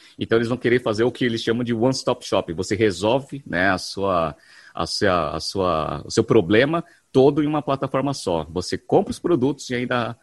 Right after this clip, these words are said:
arruma uma pessoa pra conseguir fazer a obra. Então, uma estratégia bem interessante.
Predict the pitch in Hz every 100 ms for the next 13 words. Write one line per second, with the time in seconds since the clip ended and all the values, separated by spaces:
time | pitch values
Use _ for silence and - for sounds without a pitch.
0 | _ _ 107 101 113 120 113 110 104 -
1 | 107 - - 107 - 107 110 101 107 82
2 | 92 208 240 - - - - 170 - 131
3 | 123 117 120 127 131 127 - 160 185 -